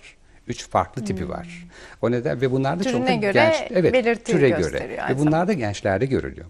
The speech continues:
Speaker 1: Bu atipik
Speaker 2: Hmm.
Speaker 1: dediğimiz. Tipik olanlar zaten altmış beş sonrası olanlar.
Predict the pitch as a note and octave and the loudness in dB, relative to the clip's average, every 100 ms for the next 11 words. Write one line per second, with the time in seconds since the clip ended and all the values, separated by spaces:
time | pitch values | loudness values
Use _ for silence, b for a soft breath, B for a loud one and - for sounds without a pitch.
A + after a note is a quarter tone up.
0 | F#2+ - G3+ F#3 - F2+ C#2+ D2 - - | -6 -4 -2 -2 0 -2 -2 -10 -18 -6
1 | D#3 F#3+ - D3+ D3 G3+ A#3+ F#3+ C#3+ E3 | -4 -2 0 0 0 0 2 2 2 0
2 | E3 E3+ D#3 - - D3 - B2 E2 - | 0 -2 -4 -4 -4 -4 0 0 0 -2
3 | C#2 C2 - - - | -4 -4 -10 -16 -18